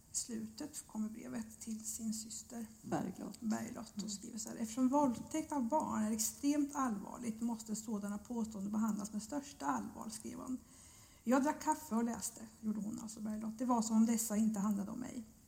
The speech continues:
Speaker 1: "Eftersom våldtäkt av barn är extremt allvarligt måste sådana påståenden behandlas med största allvar", skrev hon, formellt och på en armlängds avstånd, för att påpeka för mig hur allvarliga mina påståenden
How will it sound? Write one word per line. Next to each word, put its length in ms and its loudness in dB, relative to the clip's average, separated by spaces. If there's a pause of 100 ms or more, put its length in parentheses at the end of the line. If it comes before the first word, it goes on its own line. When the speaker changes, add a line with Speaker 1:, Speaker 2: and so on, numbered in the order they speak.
(580)
Speaker 1:
"Eftersom 460 4
våldtäkt 460 4
av 120 4
barn 220 4
är 80 2
extremt 420 0
allvarligt 560 0
måste 220 2
sådana 320 2
påståenden 600 2
behandlas 500 4
med 100 -2
största 400 -2
allvar", 480 2
skrev 340 -6
hon, 140 0
formellt 680 4
och 120 -6
på 80 0
en 120 4
armlängds 500 0
avstånd, 560 -2
för 240 -6
att 180 -4
påpeka 420 2
för 120 -2
mig 160 4
hur 160 0
allvarliga 800 2
mina 200 4
påståenden 560 0